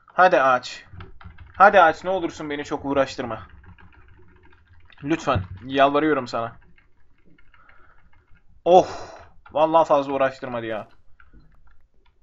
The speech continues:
Canını yerim ben senin gibi ağacın ya. Canını yerim ben senin gibi ağacın. Hadi abi, şunu da Vein Mine'la. Oh be.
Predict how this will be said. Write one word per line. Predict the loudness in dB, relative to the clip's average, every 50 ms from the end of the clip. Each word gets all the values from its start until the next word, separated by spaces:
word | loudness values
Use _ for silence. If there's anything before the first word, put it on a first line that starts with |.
| _ -2
Canını | 2 2 4 4 4 2 2
yerim | 2 4 4 4 2 2
ben | 0 0
senin | -2 -4 -6 -6 -6 -8 -8
gibi | -6 -2 -2
ağacın | 0 0 -2 -4 -6 -12 -10
ya. | -10 -8 -8 -8 -8
Canını | -6 -6 -6 -6 -6 -6 -4
yerim | -4 -4 -4 -4 -4
ben | -6 -8
senin | -8 -8 -12 -12 -12 -12
gibi | -8 -8 -6
ağacın. | -6 -6 -8 -10 -14 -18 _ _ -20 -20 -20 _ _ _ _ _ _ _ _ _ _ _ _ _ _ _ _ _ _ _ _ _ _ _ _ -20 _ _ -20 -20 -20 -20 _ _ -20 _ _ _ _ -20 -20 _ _ -20 _ _ -20 _ -20 -20 -20 -20 _ _ _ _ -20 -20 -20 -20 -20 -20 -20 -20 -20 -20 -20 -20 -20 -20 -20 -20 -20 -8 0
Hadi | 0 2 4 4
abi, | 2 2 0
şunu | -6 -10 -10 -8 -4
da | -4 -2 -2
Vein | -2 -6 -6 -6
Mine'la. | -4 -4 -4 -4 -4 -8 -8 -8 -8 -10 -10 _ -20 _ _ -20 -20 -20 -20 -20 _ _ _ -20 -20 _ _ _ _ -20 -20 -20 -20 -20 -20 -20 _ _ _ _ _ _ _ _ _ _ _ _ _ _ -20 -20 -20 _ _ -20 _ -20 -20 _ -20 -20 -20 _ -20 -12 -4
Oh | -2 -2 0 -2 -2 -10 -12 -8 -2 0
be. | 0 0 0 -4 -12